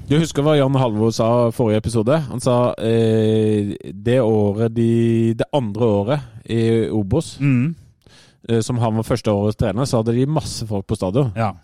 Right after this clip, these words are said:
Speaker 1: Det er jo det året vi er i gang i nå. Vi
Speaker 2: Ja, ja.
Speaker 1: som, vi, vi som leter etter strukturer og sammenhenger, vi ser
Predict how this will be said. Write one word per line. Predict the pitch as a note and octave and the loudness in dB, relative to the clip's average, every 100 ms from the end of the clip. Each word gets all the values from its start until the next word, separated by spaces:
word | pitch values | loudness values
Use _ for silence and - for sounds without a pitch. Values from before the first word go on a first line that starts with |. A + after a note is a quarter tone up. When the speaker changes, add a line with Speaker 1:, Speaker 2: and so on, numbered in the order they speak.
| F2 | -6
Speaker 1:
Det | A2 | -2
er | D3 B2 | 2 2
jo | B2 | 2
det | G#2 | 2
året | G2+ G2 G#2 | 2 0 0
vi | G2+ | 2
er | G2+ | 0
i | G2+ | 0
gang | G2 F2+ | 0 0
i | G#2 | 0
nå. | B2 C#3+ | 2 2
Vi | |
Speaker 2:
Ja, | D3+ | 2
ja. | |
Speaker 1:
som, | C3 A2+ | 0 0
vi, | A#2+ B2+ G2 | 2 2 0
vi | B2+ C3 | 0 2
som | D3 D3 | 0 -2
leter | B2 B2 F#2 G#2+ | 0 0 -2 -4
etter | - A#2+ | -6 -6
strukturer | B2 - - G#2+ G#2 | -6 -6 -2 0 0
og | A#2 | -2
sammenhenger, | - G#2 F#2 G2 C#3+ D3 - - - | -2 -2 -2 -2 -2 -4 -12 -18 -2
vi | G#2 | -2
ser | A2+ - G#2 A#2 | 0 -2 0 0